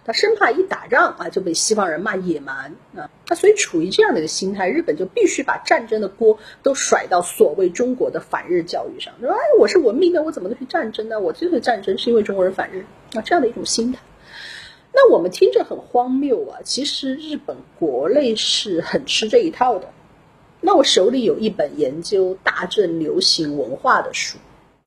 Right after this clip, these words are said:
啊，这种书里面，那因为它不专门讲政治，它只是会简单地介绍一下当时的时代背景，所以这种书里的叙述其实非常能够代表日本的主流看法。那书里有段话，那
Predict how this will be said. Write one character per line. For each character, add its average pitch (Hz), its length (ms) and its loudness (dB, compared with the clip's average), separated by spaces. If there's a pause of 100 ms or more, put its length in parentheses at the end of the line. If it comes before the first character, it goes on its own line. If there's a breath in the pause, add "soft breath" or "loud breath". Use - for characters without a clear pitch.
(500 soft breath)
啊， 190 160 -6
这 571 180 4
种 175 140 2
书 - 320 4
里 226 140 2
面， 160 240 -2
那 196 80 -4
因 294 160 2
为 330 80 2
它 359 160 2
不 359 120 -2
专 427 320 2
门 233 140 2
讲 - 280 -6
政 220 260 -4
治， - 160 -10 (400 loud breath)
它 - 100 0
只 220 140 2
是 302 100 -2
会 294 140 2
简 - 340 -2
单 247 160 2
地 277 100 6
介 226 200 4
绍 - 180 -2
一 170 60 -4
下 175 160 -4
当 262 200 -4
时 - 140 -10
的 - 80 -6
时 - 160 -4
代 247 140 0
背 320 180 -6
景， - 180 -16 (360 loud breath)
所 508 160 6
以 415 120 8
这 508 140 6
种 - 140 -8
书 - 160 -4
里 269 100 -4
的 - 80 -4
叙 320 300 -2
述 226 240 -8
其 190 180 -6
实 214 100 -8
非 302 220 -2
常 220 160 -6
能 143 80 -12
够 160 80 -4
代 233 160 0
表 214 160 -4
日 190 140 -8
本 - 100 -6
的 - 80 -16
主 - 180 -6
流 - 160 -4
看 202 220 -6
法。 - 140 -20 (640 soft breath)
那 247 80 -4
书 453 180 6
里 392 100 8
有 226 120 4
段 196 200 -4
话， 277 300 -12 (160)
那 160 340 -14